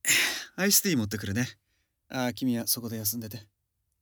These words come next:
お疲れ。あー、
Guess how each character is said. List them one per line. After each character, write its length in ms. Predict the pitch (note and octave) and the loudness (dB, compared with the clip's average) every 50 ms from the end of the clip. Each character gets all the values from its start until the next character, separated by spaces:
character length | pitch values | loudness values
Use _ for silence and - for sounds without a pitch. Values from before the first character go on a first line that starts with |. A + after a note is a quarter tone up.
| _ - - - - _ _ _ _ _ _ _ - - - - - - _ _ | _ -20 -20 -20 -20 _ _ _ _ _ _ _ -20 -20 -20 -20 -20 -20 _ _
お 60 | - - | -16 -10
疲 220 | F#2+ - - F2 | -10 -8 -6 -6
れ。 120 | F#2 - - _ _ _ _ _ _ _ _ _ _ _ _ _ _ _ _ _ _ _ _ _ _ _ _ _ _ _ _ _ _ _ _ _ _ _ _ _ _ _ _ _ _ _ _ _ _ _ _ _ _ _ _ _ _ _ _ _ | -8 -8 -12 _ _ _ _ _ _ _ _ _ _ _ _ _ _ _ _ _ _ _ _ _ _ _ _ _ _ _ _ _ _ _ _ _ _ _ _ _ _ _ _ _ _ _ _ _ _ _ _ _ _ _ _ _ _ _ _ _
あ 40 | F3+ | -4
ー、 320 | E3+ D#3+ C#3 A#2 G2 G2 | -2 -2 0 -2 -2 -6